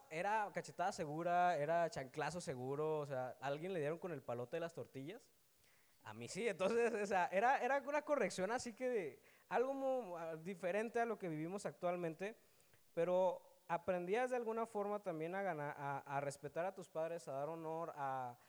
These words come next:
a toda esta parte de la honra, no solamente con la obediencia, porque la obediencia es la pa-, es la parte fundamental, pero aprendes también a respetarlos a pesar de sus errores, aprendes a respetarlos a pesar de que no son perfectos,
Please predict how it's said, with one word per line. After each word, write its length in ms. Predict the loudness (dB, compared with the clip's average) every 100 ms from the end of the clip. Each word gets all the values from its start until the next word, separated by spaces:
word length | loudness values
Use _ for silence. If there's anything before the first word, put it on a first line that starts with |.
| -20 -20 -10
a 100 | -8
toda 140 | -6
esta 140 | -6 -4
parte 340 | -2 -2 -2
de 100 | -2
la 160 | 0 2
honra, 460 | 0 0 -2 -2 -4
no 160 | -4
solamente 760 | -2 -2 0 -2 -4 -6 -6 -4
con 220 | -4 -2
la 80 | -4
obediencia, 580 | -4 -4 -4 -4 -6
porque 280 | -6 -6 -6
la 60 | -6
obediencia 400 | -4 -4 -4 -6
es 60 |
la 200 | -4 -6
pa-, 440 | -8 -4 -2 0 -2
es 60 |
la 180 | -2 -2
parte 220 | -4 -6
fundamental, 760 | -10 -10 -8 -8 -8 -2 -2 -2 -10 -20 -20 _
pero 180 | 2 2
aprendes 400 | 2 -2 -2 -4
también 320 | -4 -4 -4
a 80 | -4
respetarlos 800 | -4 -6 -10 -2 2 2 0 -4
a 100 | -6
pesar 260 | -6 -6
de 60 | -8
sus 180 | -10 -8
errores, 440 | -4 -2 -2 -2
aprendes 480 | -4 -4 -4 -4 -4
a 80 | -4
respetarlos 600 | -4 -6 -4 -2 -2 -2
a 100 | -6
pesar 280 | -8 -8 -6
de 140 | -6
que 140 | -6 -8
no 100 | -8
son 160 | -10
perfectos, 640 | -8 -8 -6 -6 -6 -10